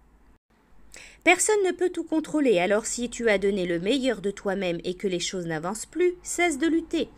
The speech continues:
Accorde-toi ce moment précieux de répit pour te reposer comme le fait le guerrier épuisé par la bataille, pour te ressourcer, pour faire émerger de nouvelles perspectives et établir une nouvelle stratégie. Alors ensuite, pour vous, avec l'oracle des chakras.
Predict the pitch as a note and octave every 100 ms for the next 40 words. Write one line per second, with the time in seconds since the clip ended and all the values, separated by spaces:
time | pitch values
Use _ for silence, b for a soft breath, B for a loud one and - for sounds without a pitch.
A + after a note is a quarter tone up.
0 | B B B B C4+ D4+ - - B3+ A#3+
1 | A#3 A3 G#3 G3 - C#4+ - A#3+ F#3 F#3
2 | A#3 B3 D#4+ E4 C4 - G3+ F#3+ - B3+
3 | A#3+ D4+ C#4 B3 B3 A#3+ A#3 F#3+ F3 A#3
4 | A#3 E3 E3 - A3 A3+ - G#3+ D4+ F4+
5 | C#4+ C4 C#4 A3 G#3+ D#3 D3 D3+ B B
6 | B B F4 - - C4+ B3 - G#3 -
7 | F#3+ A3 - C4 B3+ C4+ C4+ B3+ C#4+ C4+
8 | C4+ C4 B3 A#3+ C#4 - - B3+ - D4+
9 | B3 C4 C4 A#3 B3+ C#4+ C4+ C4+ C4+ B3
10 | C#4 D4 B B - - G#4 G#4+ F4 C4+
11 | D#3 - - - - - - - - -
12 | - B B B B B - F4+ F#4+ F4
13 | G4 G4 E4+ F4+ D#4+ D#4 D4 D#4 E4 B3+
14 | A3+ A#3 - F4 - F#3+